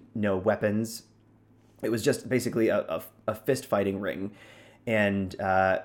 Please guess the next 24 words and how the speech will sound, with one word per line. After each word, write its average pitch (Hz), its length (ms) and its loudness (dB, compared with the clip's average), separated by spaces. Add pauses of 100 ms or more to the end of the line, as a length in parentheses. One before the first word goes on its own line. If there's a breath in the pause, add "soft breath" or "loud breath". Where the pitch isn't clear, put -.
(140)
he 110 120 -2
went 110 220 4
in 117 160 4
and 107 100 2
he 104 120 -2
tackled 117 440 0
me, 143 220 2
and 101 180 2
I, 98 340 4
I 101 300 0
screamed, 117 760 0 (120)
and 110 140 2
then 104 60 2
I 104 60 2
used 110 380 0
Minor 110 260 4
Illusion 110 420 0
to 120 180 -4
create 113 420 2
a 110 80 2
knife 104 400 2
in 101 120 -2
my 87 120 -6
stomach - 540 -6